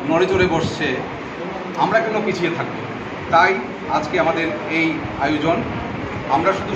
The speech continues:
সমাজকে এই বার্তাটুকু পৌঁছে দিতে চাই যে যোগব্যায়ামের মাধ্যমে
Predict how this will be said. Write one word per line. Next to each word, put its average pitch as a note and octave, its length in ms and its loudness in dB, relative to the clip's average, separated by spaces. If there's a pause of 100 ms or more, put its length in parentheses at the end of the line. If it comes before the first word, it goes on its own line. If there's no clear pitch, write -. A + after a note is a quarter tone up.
সমাজকে F#3+ 520 2 (160)
এই G3 220 2 (240)
বার্তাটুকু F#3 600 0
পৌঁছে E3+ 240 -2
দিতে F#3 280 -2
চাই C#3 220 4 (520)
যে D#3+ 180 0
যোগব্যায়ামের F#3 800 4
মাধ্যমে F#3 560 0